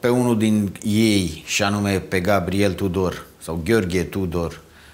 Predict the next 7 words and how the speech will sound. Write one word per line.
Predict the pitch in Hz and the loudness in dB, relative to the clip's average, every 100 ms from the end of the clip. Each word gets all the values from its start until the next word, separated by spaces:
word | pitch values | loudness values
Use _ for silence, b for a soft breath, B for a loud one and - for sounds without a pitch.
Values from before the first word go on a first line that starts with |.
| B _ - - 90 98 95 92 90 90 | B _ -20 -12 -4 0 0 2 0 0
îl | 101 101 90 | 0 0 -2
cunosc | - 98 101 92 - - - | -4 -2 0 -2 -4 -8 -12
de | 80 95 92 87 80 76 - _ _ _ _ _ _ | -2 0 2 0 -4 -8 -18 _ _ _ _ _ _
mulți, | 107 107 80 - - - - - - - | -2 0 -2 -6 -10 -14 -20 -20 -20 -8
mulți | 92 113 98 | 0 0 2
ani, | 92 110 156 | 0 0 -2
suntem, | 156 110 98 98 95 95 | -4 -4 -4 -2 -2 -2